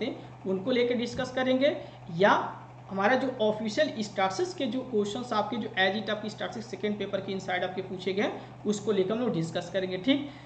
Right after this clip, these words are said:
तो ये जो सेशंस आपका जो था आपका ये यूपीएससी आईएएस ट्वेंटी ट्वेंटी थ्री के आपके जो एग्जाम आपके हुए थे, तो उसमें आपकी स्टार्सेस सेकंड पेपर बेस्ड आपका स्टार्स का इन्फरेंस आपके क्वेश्चंस आपके कैसे आपके थे,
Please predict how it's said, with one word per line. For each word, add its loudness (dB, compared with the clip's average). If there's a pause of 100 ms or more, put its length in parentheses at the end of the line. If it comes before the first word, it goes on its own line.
(140)
तो 2
ये 10
जो 8
सेशंस 2
आपका 2
जो 0
था 4
आपका 2
ये 6
यूपीएससी -2
आईएएस 0 (280)
ट्वेंटी 8
ट्वेंटी 4
थ्री 2
के 2
आपके 2
जो -2 (100)
एग्जाम 2
आपके 0
हुए 6
थे, 2
तो -6
उसमें 0
आपकी -4
स्टार्सेस -4
सेकंड 2
पेपर -2
बेस्ड -2
आपका -2 (400)
स्टार्स 4
का 2
इन्फरेंस 0
आपके -2
क्वेश्चंस -2
आपके 0
कैसे 0
आपके 0
थे, 2